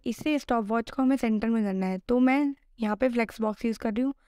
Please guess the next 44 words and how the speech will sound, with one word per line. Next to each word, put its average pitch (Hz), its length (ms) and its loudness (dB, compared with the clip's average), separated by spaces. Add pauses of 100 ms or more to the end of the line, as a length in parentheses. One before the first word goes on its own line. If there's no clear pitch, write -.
(300)
अपग्रेड 214 420 0
का 247 120 2
भी 247 160 2
यूज़ 254 160 -2
कर 233 140 -2
सकते 233 240 -4
हैं, 269 100 2
पोजीशंस 214 500 0
का 214 100 -2
भी 202 120 -2
कर 202 160 -4
सकते - 340 -6
हैं। 208 140 -4 (440)
मैंने 226 200 4
फ्लेक्स 233 340 0
बॉक्स 240 260 0
यूज़ 269 160 0
करा 277 180 2
है, 311 100 0 (160)
इसलिए 247 300 0
मैं 269 160 2
जस्टिफाई 240 440 0
कंटेंट 226 420 0
सेंटर 214 300 0
करूँगी 269 400 0 (460)
और - 180 0
अलाइन 226 380 2
आइटम 214 360 0
भी 311 120 2
सेंटर 214 420 -2
करूँगी। 190 400 -6 (400)
ये 247 100 4
देखिए, 233 380 0
ये 247 180 2
अभी 262 160 0
हॉरिजॉन्टली 233 680 0
तो 277 60 2
सेंटर 262 340 2
हो 277 100 2
गया, 285 180 0
वर्टिकली 254 640 -2
नहीं 220 340 0
हुआ 190 240 -4
है, 190 220 -10